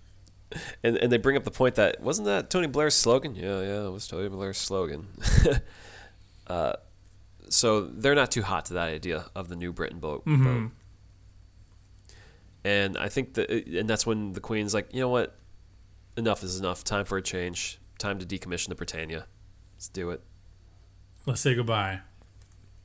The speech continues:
Speaker 1: Yeah. It's gonna have one last mission. It's gonna pick up, uh, Chuck from, uh, Hong Kong and bring him back home.
Speaker 2: But not before he goes on vacation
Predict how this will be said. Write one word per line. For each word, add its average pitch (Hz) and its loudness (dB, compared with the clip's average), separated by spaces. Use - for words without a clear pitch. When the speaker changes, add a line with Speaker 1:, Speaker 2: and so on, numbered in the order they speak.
Speaker 1:
Yeah. 92 -4
It's - -4
gonna 123 6
have 104 4
one 113 4
last 113 4
mission. 107 -2
It's - -14
gonna 107 0
pick 117 2
up, - 2
uh, 85 4
Chuck - 2
from, 98 0
uh, 90 2
Hong 104 2
Kong 92 2
and 85 -10
bring 95 0
him 95 -4
back 90 2
home. 80 -6
Speaker 2:
But 123 2
not 143 6
before - 2
he 127 6
goes 123 2
on 117 0
vacation 113 2